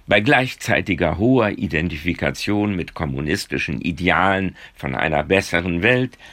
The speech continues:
die im Lebensstil der Familie, eine großbürgerliche Großzügigkeit,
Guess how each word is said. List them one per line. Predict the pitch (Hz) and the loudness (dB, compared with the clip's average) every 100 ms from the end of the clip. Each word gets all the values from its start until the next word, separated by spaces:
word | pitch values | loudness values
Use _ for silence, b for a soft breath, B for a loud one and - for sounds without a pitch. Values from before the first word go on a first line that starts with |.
| B B B 101 | B B B -12
die | 98 160 180 180 - - | -2 0 2 -2 -2 0
im | 123 104 | 2 2
Lebensstil | 110 151 113 90 - 104 101 78 | 4 4 4 0 -2 0 -2 0
der | 73 | -2
Familie, | - 78 80 95 104 104 117 - B B B B - | -2 -4 -2 0 0 0 -4 -6 B B B B -8
eine | 65 65 | -6 -6
großbürgerliche | - 87 95 - - 90 82 71 73 - 62 | -2 0 2 0 0 0 0 -2 -4 -6 -6
Großzügigkeit, | 78 85 - - 85 90 87 - 95 110 | 0 -2 -2 -6 -6 -4 -8 -4 0 2